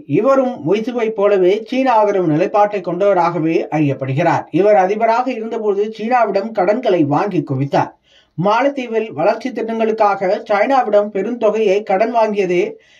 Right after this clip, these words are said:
இப்போது மாலத்தீவுக்கு மிகப்பெரிய பிரச்சனையாக இருக்கிறது. மாலத்தீவுக்கு மொத்தம் மூணு பில்லியன் டாலர், அதாவது சுமார் இரண்டாயிரத்தி ஐந்நூறு கோடி ரூபாய் வெளிநாட்டு கடன் இருக்கிறது. அதில் நாற்பத்தி இரண்டு சதவீதம் சைனாவிடமிருந்து பெற்ற கடன் என்பது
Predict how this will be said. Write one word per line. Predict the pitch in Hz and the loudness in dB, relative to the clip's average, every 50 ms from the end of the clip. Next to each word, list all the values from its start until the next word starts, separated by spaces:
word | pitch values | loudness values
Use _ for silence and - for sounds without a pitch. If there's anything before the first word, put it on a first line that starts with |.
| _ _ - | _ _ -4
இப்போது | 247 294 - 339 330 320 294 262 | -4 -2 2 4 4 4 4 2
மாலத்தீவுக்கு | 220 214 214 233 262 254 - 247 220 220 220 - 220 208 | 2 2 2 2 0 -2 -6 -6 -6 -6 -4 -2 -2 0
மிகப்பெரிய | 180 165 156 190 185 190 208 208 214 226 220 | 0 0 -2 -4 -2 0 0 0 0 -2 -4
பிரச்சனையாக | 220 - - - 202 202 196 190 180 170 151 151 | -4 -4 -6 -6 -6 -4 0 0 0 0 0 0
இருக்கிறது. | 139 143 143 139 190 202 208 180 143 - - - _ _ _ _ _ 180 | -2 -2 -2 -2 0 0 0 0 -2 -4 -8 -12 _ _ _ _ _ -2
மாலத்தீவுக்கு | 214 240 254 294 285 277 277 262 226 220 214 214 | -2 0 2 0 0 -2 -4 -6 -6 -8 -8 -4
மொத்தம் | 214 208 214 214 - 226 208 214 220 220 - 127 | 0 0 0 0 0 0 -2 -2 -2 -6 -8 -4
மூணு | 151 202 262 311 311 302 254 185 170 147 | 0 2 4 6 6 6 4 2 -2 -4
பில்லியன் | 156 214 262 277 294 320 285 262 220 | -2 2 4 6 6 6 4 4 4
டாலர், | 202 185 165 156 147 147 - | 2 2 2 2 0 -4 -6
அதாவது | - 147 160 180 175 175 175 170 175 196 220 | -6 -2 0 2 2 2 2 2 0 -2 -2
சுமார் | 220 - 240 220 220 208 185 180 156 143 - | -2 -6 -4 -2 0 2 2 2 0 -2 -2
இரண்டாயிரத்தி | 143 180 226 269 277 285 269 262 254 240 - - 214 175 - - - 143 | 0 0 2 2 2 2 2 2 2 0 -4 -4 -4 -4 -4 -4 -4 -2
ஐந்நூறு | 160 196 262 277 302 285 254 220 | -2 0 2 4 4 4 4 2
கோடி | 214 208 185 165 165 | 2 0 2 2 2
ரூபாய் | 185 220 220 208 190 175 196 208 - | 2 0 0 2 2 2 2 0 -2
வெளிநாட்டு | 139 156 185 240 285 302 294 254 - - 175 | -4 -4 -2 2 2 4 4 2 0 -2 -4
கடன் | - 151 143 143 139 135 | -2 -2 -2 0 -2 -2
இருக்கிறது. | 123 123 131 - 170 196 190 160 139 - - _ _ _ _ _ - | -4 -6 -4 -2 -2 0 0 -2 -2 -4 -8 _ _ _ _ _ -2
அதில் | 170 190 214 226 226 220 220 220 - - 151 | 0 2 2 2 2 0 -2 -4 -6 -8 -4
நாற்பத்தி | 160 175 202 240 262 254 - 302 - - 254 | -2 0 0 0 0 0 -2 -4 -2 -2 -4
இரண்டு | 240 220 214 202 185 | -4 -2 -2 -2 -2
சதவீதம் | 175 190 190 202 226 226 226 180 180 226 220 - | -2 -2 -2 0 0 0 0 0 -2 -2 -4 -4
சைனாவிடமிருந்து | - 208 208 233 269 294 285 269 254 233 220 202 185 180 185 190 190 175 | -2 0 2 4 4 4 2 2 2 0 0 0 0 0 0 0 0 0
பெற்ற | 175 170 - - 185 185 190 | -2 -2 0 2 2 2 2
கடன் | - 170 170 196 247 247 226 | 2 0 2 2 0 0 0
என்பது | 196 180 170 151 147 165 | -2 -2 0 0 0 0